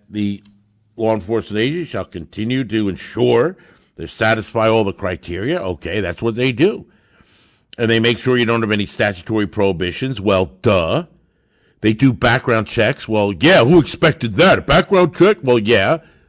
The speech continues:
of course, right? That's what happened every time. Jerseyans are very used to that. And then you have to show the firearm familiarity. Okay.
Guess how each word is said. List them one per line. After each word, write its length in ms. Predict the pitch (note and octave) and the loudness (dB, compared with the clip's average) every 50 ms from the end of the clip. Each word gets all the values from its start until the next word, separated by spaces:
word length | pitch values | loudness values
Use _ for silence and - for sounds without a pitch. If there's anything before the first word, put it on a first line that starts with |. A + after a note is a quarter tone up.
| _ _ | _ _
of 100 | _ - | _ -16
course, 460 | - F2+ E2 E2 C3 F3+ E3 - - | -12 -10 -6 -4 -4 -4 -4 -6 -12
right? 340 | - D3+ - A#2 F3+ E3+ D3 _ _ _ _ _ _ _ _ _ _ _ | -10 -8 -4 -4 -4 -4 -6 _ _ _ _ _ _ _ _ _ _ _
That's 180 | - G2 - | -8 -6 -2
what 120 | - A#2+ G2+ | -2 -2 0
happened 320 | G2+ A2 G#2+ G#2 A2 G#2+ | 0 -2 -2 -2 -2 -2
every 200 | A2 G#2+ G#2 G#2+ | 0 0 -2 -4
time. 460 | - - - G#2+ A#2 A2 A2+ C3 C3+ | -8 -6 -6 -4 -2 -2 -2 -2 -4
Jerseyans 480 | - G2+ G2+ G2+ E2+ F#2+ G2+ G2+ F#2 E2 | -4 -4 -4 -4 -4 -6 -8 -8 -6 -6
are 100 | F#2 F2 | -8 -8
very 320 | E2 E2+ G#2 A2 A2 G2+ | -6 -2 -2 0 0 0
used 260 | F#2 G2 G2 F2+ - - | -2 -4 -4 -6 -6 -10
to 80 | D#2+ D#2+ | -10 -6
that. 360 | F#2 B2 C3 A2+ B2+ - _ _ _ _ _ _ _ _ _ _ _ _ _ _ _ _ _ | -4 -4 -4 -4 -6 -10 _ _ _ _ _ _ _ _ _ _ _ _ _ _ _ _ _
And 160 | - A2+ A2 | -4 -2 0
then 160 | C3 C#3+ E3 | 2 2 2
you 80 | E3+ D#3+ | 2 2
have 180 | C#3+ D3 D3+ | 2 2 0
to 120 | D3 - D3 | -2 -6 -12
show 460 | - - - A2+ A2+ B2+ C3+ C3 - - _ _ _ - _ _ _ _ _ _ _ - - _ | -8 -2 0 2 2 2 2 -2 -6 -14 _ _ _ -20 _ _ _ _ _ _ _ -20 -20 _
the 120 | - G2+ F#2+ | -16 -16 -16
firearm 640 | - - G#2 G#2 G#2+ A#2 A#2 A#2+ A#2+ A#2+ A#2+ B2 | -14 -8 -4 -2 -2 0 0 0 0 0 -2 -4
familiarity. 1120 | A2 D#2 G2 G#2+ G#2 G#2 G#2+ G#2+ G#2+ G#2+ G#2 G#2 G2+ A2 A#2+ B2+ C3 C3 A#2+ F#2+ D#2+ C#2 - - | -6 -8 -8 -6 -4 -2 0 0 0 0 -2 -2 -2 -2 -2 -2 -2 -2 -2 -4 -6 -10 -10 -10
Okay. 560 | E2+ G#2 G#2 - - - A#2 A#2 G2+ D2+ | -8 -8 -10 -10 -8 -6 -4 -4 -4 -8